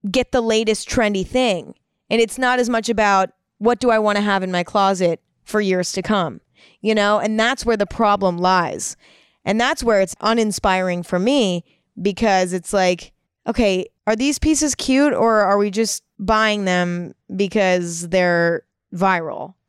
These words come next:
You can really go down a mental rabbit hole with that. But anyway, I don't wanna be shitting on trendy stuff because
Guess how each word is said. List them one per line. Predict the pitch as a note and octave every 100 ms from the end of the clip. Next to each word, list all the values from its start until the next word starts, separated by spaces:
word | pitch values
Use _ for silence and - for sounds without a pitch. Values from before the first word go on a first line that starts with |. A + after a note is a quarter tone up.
| _ -
You | G3
can | G#3+
really | A#3 A3+
go | G#3+
down | G3+ G3
a |
mental | F#3 F#3+ F#3+ F3
rabbit | F3 F3+
hole | F3 E3
with | F3 F#3
that. | F#3 E3
But | G#3+ A3
anyway, | C#4 A3+ F3 E3+ - - _ _ _ _ -
I | C#4+
don't | F#4+
wanna | F#4 C4
be | G#3
shitting | F3 - G#3+ G3
on | F3+ E3+ F3
trendy | - - G#3 F3 E3
stuff | - E3+ A2+ -
because | A#3 B3+ A#3 -